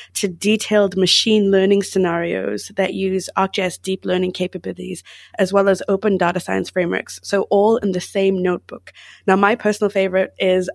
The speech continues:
object detection when we're looking at deep learning models. All of us here, we've done a little bit of work in that machine learning space. And, you know, from a humanist perspective,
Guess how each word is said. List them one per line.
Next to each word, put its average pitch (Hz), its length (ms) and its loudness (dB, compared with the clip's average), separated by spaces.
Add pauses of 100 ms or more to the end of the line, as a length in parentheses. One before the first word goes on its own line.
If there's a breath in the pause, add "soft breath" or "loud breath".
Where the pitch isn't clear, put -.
object 196 500 0
detection 175 680 -4
when 180 160 0
we're 175 100 0
looking 180 440 0
at 165 260 -4 (100)
deep 190 260 -2
learning 180 360 2
models. 170 500 -4
All 196 140 4
of 190 100 -2
us 170 80 -6
here, 170 180 -2
we've 170 200 -6
done 175 180 0
a 175 40 -2
little 185 180 -4
bit 170 100 -6
of 165 80 -6
work 170 340 -2
in 185 140 -4
that 170 160 -4
machine 185 360 0
learning 170 280 0
space. 220 480 -2 (380 loud breath)
And, 180 380 2
you 190 80 0
know, 180 80 2
from 196 200 0
a 185 40 4
humanist 202 420 2
perspective, - 320 -4